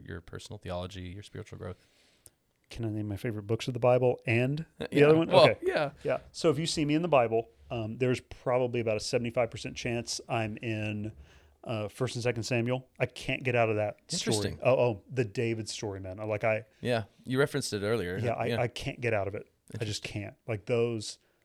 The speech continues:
Speaker 2: that's my Lord of the Rings.
Speaker 1: Yeah. The David story
Speaker 2: That's
Speaker 1: is really fascinating, honestly.
Speaker 2: Oh, yes.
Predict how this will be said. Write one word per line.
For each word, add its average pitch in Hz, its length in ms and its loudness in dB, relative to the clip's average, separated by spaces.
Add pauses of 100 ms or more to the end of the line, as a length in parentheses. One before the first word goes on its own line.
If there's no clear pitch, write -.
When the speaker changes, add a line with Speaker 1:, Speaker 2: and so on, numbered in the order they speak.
(520)
Speaker 2:
that's 135 240 4
my 156 140 4
Lord 117 240 2
of 107 60 -4
the 107 80 -2
Rings. 85 400 -8 (120)
Speaker 1:
Yeah. 107 280 -4 (380)
The - 100 -2
David 220 160 8
story 254 180 4
Speaker 2:
That's 151 80 4
Speaker 1:
is 131 40 -2
really 156 200 4
fascinating, 117 640 0
honestly. 110 520 4
Speaker 2:
Oh, 110 260 -10 (320)
yes. 110 500 -2